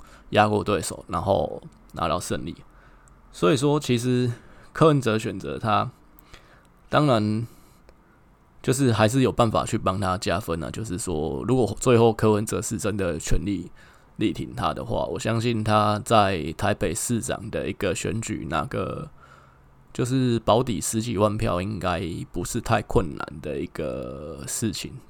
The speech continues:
但是因为柯文哲他要的毕竟不是说，好，我自己当初，诶，力压蓝绿，然后拿六十万票连任成功，结果的那个接班人只拿十几万票，这一定不是柯文哲想要看到的一个结果。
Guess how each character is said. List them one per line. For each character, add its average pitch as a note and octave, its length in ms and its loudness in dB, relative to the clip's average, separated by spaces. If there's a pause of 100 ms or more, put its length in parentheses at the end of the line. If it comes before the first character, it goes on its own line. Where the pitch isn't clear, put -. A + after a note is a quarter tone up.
但 C3 180 2
是 A2 220 0
因 A#2 80 -4 (580)
为 D#3 80 2
柯 C3+ 180 6
文 B2+ 140 8
哲 A2+ 140 6
他 G#2+ 120 4
要 A2+ 200 6
的 G2+ 60 4
毕 G#2+ 140 2
竟 G#2 160 0
不 F#2+ 80 -6
是 G2+ 160 -2
说， G2 220 -2
好， - 400 -4 (400)
我 A2+ 140 2
自 C3+ 160 2
己 A2+ 380 -4 (480)
当 A#2+ 200 4
初， A#2+ 280 4 (100)
诶， B2 260 2
力 A#2 180 2
压 A2 180 4
蓝 F2+ 240 0
绿， G#2 180 0
然 F2+ 120 0
后 F2+ 120 0
拿 D#2 240 -2
六 F#2+ 180 -4
十 - 120 -6
万 F2 200 -4
票 G2+ 220 -2
连 G#1 180 -8
任 E2+ 180 -4
成 - 220 -10
功， E2+ 240 -8
结 - 120 -8
果 - 360 -6 (380)
的 D#2+ 280 -2
那 G2+ 140 -4
个 F2 240 -6
接 A#2 180 -2
班 A2+ 200 2
人 D#2+ 180 -4
只 - 140 -10
拿 A#1+ 200 -2
十 - 160 -4
几 - 160 -4
万 D#2+ 180 0
票， A2 140 -2
这 A#2+ 300 0
一 A2 100 -4
定 A2 180 2
不 G#2 80 -6
是 A2 400 -4
柯 A#2 140 -2
文 A2 160 -2
哲 - 220 -6
想 - 180 -8
要 F2+ 80 -4
看 A2 300 -2
到 A2+ 160 -2
的 - 160 -10
一 F2 60 -6
个 - 120 -8
结 - 320 -10
果。 - 100 -16